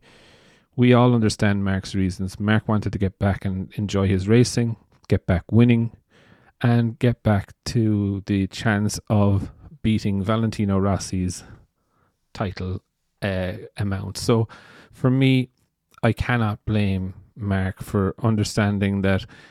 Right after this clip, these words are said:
Honda is about four or five years. He is getting older. The young lads are getting faster. He needs to make hay while the sun shines, and, Joe, getting off that Honda and onto a Ducati is his best way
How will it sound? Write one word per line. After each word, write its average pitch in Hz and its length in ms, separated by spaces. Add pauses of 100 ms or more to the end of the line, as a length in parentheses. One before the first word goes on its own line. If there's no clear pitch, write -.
(280)
Honda 120 380
is 110 160
about 101 260
four 101 280
or 92 60
five 95 340
years. 120 480 (140)
He 127 180
is 127 140
getting 95 360
older. 104 560 (680)
The 101 80
young 127 180
lads 117 260
are 107 60
getting - 300
faster. 101 600 (540)
He 127 140
needs 127 240
to 123 80
make 101 220
hay 107 200
while 101 160
the 98 80
sun 98 240
shines, 98 560
and, 101 580
Joe, 98 360 (180)
getting 113 220
off 101 220
that 95 140
Honda 95 380
and 101 140
onto 98 240
a 98 40
Ducati 95 640 (960)
is 117 160
his 104 140
best - 320
way 98 320